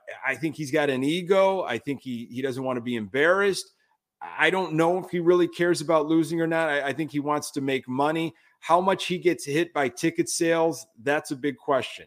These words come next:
I, I, I don't know too much about that. I, I feel like he's doing all right, though. The Sox continue to be profitable, but interesting about how, you know,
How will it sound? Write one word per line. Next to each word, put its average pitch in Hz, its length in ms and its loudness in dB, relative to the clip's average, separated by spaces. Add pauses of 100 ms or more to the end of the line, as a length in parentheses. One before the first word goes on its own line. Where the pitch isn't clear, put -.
I, 104 100 -4
I, 117 300 0
I 127 60 0
don't 135 200 -2
know 127 160 -2
too 123 200 -8
much 123 240 -4
about 117 360 -4
that. 131 300 0 (340)
I, 110 180 -4
I - 40 -8
feel 156 200 0
like 147 140 2
he's 147 180 -8
doing 139 280 4
all 131 160 6
right, 113 320 4
though. - 220 -16
The 107 60 -12
Sox 127 420 -2
continue 120 460 -4
to 117 100 -2
be 110 140 -6
profitable, 123 760 0
but 104 240 -4 (320)
interesting 160 640 2
about 117 280 0
how, 117 300 2
you 110 160 -8
know, 101 220 -6